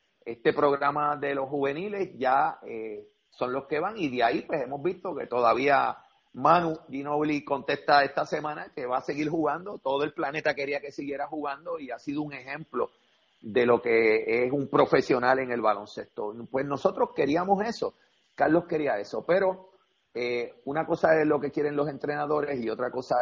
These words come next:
es lo que, eh, los directivos y el sistema, pues, en-, entiende que es necesario. Y en aquel momento, y por mucho tiempo,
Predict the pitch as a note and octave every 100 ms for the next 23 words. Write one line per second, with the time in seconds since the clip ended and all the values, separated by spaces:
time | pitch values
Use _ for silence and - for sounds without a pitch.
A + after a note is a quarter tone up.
0 | A#2+ B2 B2 A2+ A2 G#2 G2+ F#2+ _ G2
1 | F#2+ F#2 _ _ _ _ _ _ - G#2
2 | G2+ G#2+ - C#3 E3+ D3+ B2+ B2 A2 G#2
3 | G2 F#2+ G2+ - C#3 D3+ C3+ - G#2+ G2+
4 | - - - G2 G2+ G#2+ G2 - C3 C3+
5 | B2 A2+ A#2 A2+ - - G2+ G2 G2 A#2+
6 | B2 B2+ D3 E3 E3+ F3 D#3 - A2 _
7 | _ _ _ _ _ B2 A#2+ - A#2 A2+
8 | A2 G#2+ G#2+ A#2 G3 G3+ F#3 C#3 A#2+ A2+
9 | G#2 G#2